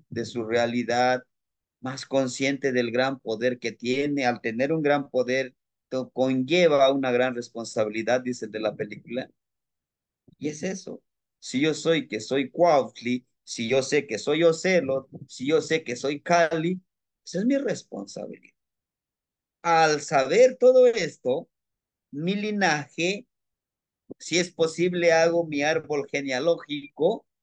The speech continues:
podré pedirles sabiduría a mis ancestros, a mis abuelos, si sé quiénes fueron. Esto nos va a ayudar cómo liderar en su calpuli con el conocimiento que tiene.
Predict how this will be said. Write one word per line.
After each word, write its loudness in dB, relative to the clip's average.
podré -2
pedirles -6
sabiduría 0
a 0
mis -6
ancestros, -4
a -4
mis -8
abuelos, -2
si -6
sé -4
quiénes -2
fueron. 2
Esto 2
nos 0
va 4
a 6
ayudar 0
cómo -2
liderar 0
en -8
su -18
calpuli -4
con -4
el -4
conocimiento -2
que -10
tiene. -12